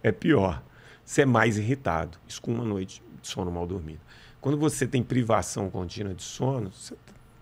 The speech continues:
você tá lascado, né? Então, é, você tem os pilares, né, da,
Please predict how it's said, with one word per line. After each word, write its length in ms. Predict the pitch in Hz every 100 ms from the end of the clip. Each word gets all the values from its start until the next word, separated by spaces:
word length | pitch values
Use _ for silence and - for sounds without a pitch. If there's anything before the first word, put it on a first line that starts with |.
| -
você 140 | -
tá 180 | - 170
lascado, 640 | 175 180 - - 92 80 78 - - - - -
né? 200 | 95 90 - - - -
Então, 400 | 110 151 175 226 - - - - -
é, 680 | 113 110 107 101 98 95 -
você 180 | - 165
tem 240 | - 175 190
os 120 | 143
pilares, 640 | - 107 104 101 90 87
né, 180 | 90 95
da, 280 | 90 92 92